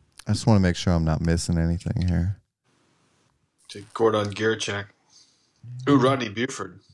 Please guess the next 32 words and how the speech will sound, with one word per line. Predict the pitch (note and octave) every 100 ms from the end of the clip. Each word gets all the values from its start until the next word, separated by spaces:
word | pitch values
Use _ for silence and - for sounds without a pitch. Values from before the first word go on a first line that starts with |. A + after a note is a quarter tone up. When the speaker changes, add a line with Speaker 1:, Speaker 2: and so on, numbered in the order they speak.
| _ _ _ _ _ _
Speaker 1:
Rodney | - F#3
Speaker 2:
Talked | D#3 A2+
about | G3+
him | G3
Speaker 1:
Buford. | A#2 F#2+
Speaker 2:
tw-, | - - - _ -
twice | G#2 B2 B2+
on | A2+
a | G2+
podcast | G#2 G2 - F#2+ -
now. | G2 F#2+ F#2+ _ - - - - - - - - - _ - _ _ _ _ _ _ _ _ -
<laughs> | - - - - -
Speaker 1:
To | -
me, | B2+ C#3+
the | B2+
number | A#2 A#2
two | G#2+ -
pick | A2 G#2+ G#2+
is | F#2+
a |
toss-up | F2+ G2 F#2+ - G2
between | - - F#2 F2+
Baron | F2 F2+ F2
Davis | E2+ F2+ F2 -
and | -
Steve | - - -
Francis. | - - - - - - - - - - - - - - D3+ D3+ _ _ D3+ _ _ _ _ _ _ -
Yeah, | F2+ F2
I'll | F2+
go | F#2+ G#2
Baron. | - D#2+ D#2 D#2 D#2+ - - _ _ _ _ _ _ _ -
Speaker 2:
Okay. | B2+ G#2+ G#2